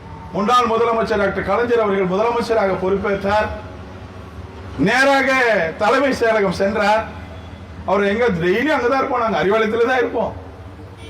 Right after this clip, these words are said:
இறக்கி, கண்ணாடி இறக்கி தினம் பார்த்துட்டு போவாரு.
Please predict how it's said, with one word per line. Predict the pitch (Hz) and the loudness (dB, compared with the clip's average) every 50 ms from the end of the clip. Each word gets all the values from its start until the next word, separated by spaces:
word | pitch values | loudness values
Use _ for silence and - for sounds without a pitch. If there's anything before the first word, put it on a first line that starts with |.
| - 147 180 | -2 0 2
இறக்கி, | 214 247 262 262 - 240 226 226 208 175 - | 2 2 2 0 -2 -2 0 0 0 0 0
கண்ணாடி | 202 240 262 262 269 262 247 233 226 | -2 0 2 2 2 2 4 2 2
இறக்கி | 233 - 294 254 240 | 2 0 -2 -2 0
தினம் | 254 311 311 294 285 | 0 0 0 2 2
பார்த்துட்டு | 269 294 294 285 285 262 233 | 2 2 2 0 0 2 2
போவாரு. | 233 220 208 180 - - | 4 4 4 2 2 -2